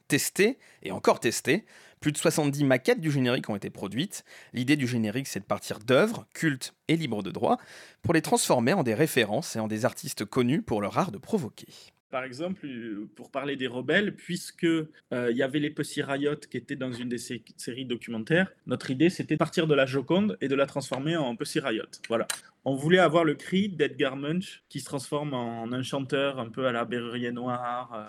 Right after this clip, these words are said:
Speaker 2: et, euh, le cri se transformait, tout d'un coup, euh, j'avais, euh, cent cinquante chanteurs. <laughs> Et ça les démultipliait à l'infini et ça recouvrait toute l'image et, et plein de fois, euh, c'était hyper dur de contrôler ça.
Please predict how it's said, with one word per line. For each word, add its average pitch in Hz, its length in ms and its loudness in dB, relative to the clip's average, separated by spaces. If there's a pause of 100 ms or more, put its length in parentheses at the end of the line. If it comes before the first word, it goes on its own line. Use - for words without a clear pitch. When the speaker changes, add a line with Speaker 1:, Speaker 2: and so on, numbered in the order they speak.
Speaker 2:
et, 156 240 8
euh, 135 200 8
le 135 200 0
cri 185 360 -4
se - 100 -12
transformait, 143 600 -4
tout 156 140 -8
d'un 131 120 -4
coup, 139 300 -4
euh, 123 300 0
j'avais, 120 400 0
euh, 113 140 4
cent 196 180 2
cinquante 151 340 -2
chanteurs. 135 540 -6 (240)
<laughs> - 840 0
Et 139 160 -2
ça 147 140 0
les 147 120 0
démultipliait 180 640 2
à 165 40 0
l'infini 165 640 -4
et 170 80 0
ça 151 160 -2
recouvrait 160 460 -4
toute 160 220 -12
l'image 147 600 -10
et, 113 300 -6
et 117 100 -10
plein 151 220 -12
de 160 100 -12
fois, 180 340 0
euh, 120 380 -4
c'était - 220 -4
hyper 156 320 2
dur 156 240 -2
de 120 100 -4
contrôler 131 540 0
ça. 147 320 -2